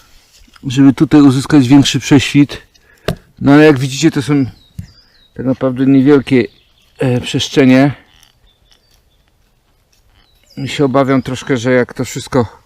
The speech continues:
popracuje, no to, to znowu mi siądzie. No nic, y, trzymajcie kciuki, żeby się udało, bo powiem szczerze, że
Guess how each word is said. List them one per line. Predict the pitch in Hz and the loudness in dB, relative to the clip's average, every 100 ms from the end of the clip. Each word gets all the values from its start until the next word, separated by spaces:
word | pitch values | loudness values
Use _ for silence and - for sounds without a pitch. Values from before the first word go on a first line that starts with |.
| _ _ _ - | _ _ _ -10
popracuje, | 135 135 120 143 135 123 | -4 -4 -2 2 4 4
no | 120 | 0
to, | 123 113 98 - _ _ _ _ _ _ _ _ _ _ _ _ | 0 -4 -4 -18 _ _ _ _ _ _ _ _ _ _ _ _
to | - | -10
znowu | 117 131 127 | 0 2 4
mi | 117 | 2
siądzie. | 107 127 117 104 95 - - - _ _ - - - - - - _ - - - _ _ _ - 175 156 - - _ | 0 0 0 0 -4 -6 -18 -20 _ _ -20 -18 -18 -16 -16 -18 _ -20 -20 -20 _ _ _ -16 -14 -14 -20 -20 _
No | 185 | -2
nic, | 233 190 - | -2 -2 -2
y, | 190 180 180 170 151 - | -2 0 0 -2 -6 -10
trzymajcie | 240 247 - | -4 -4 -4
kciuki, | 175 208 - 165 | -6 -8 -6 -4
żeby | 160 | -4
się | - 160 | -4 -2
udało, | 147 143 135 | 2 2 2
bo | 120 123 120 113 | -2 -2 -4 -6
powiem | 131 123 | -6 -8
szczerze, | - 123 113 | -8 -8 -8
że | 107 113 107 101 98 | -8 -8 -8 -10 -14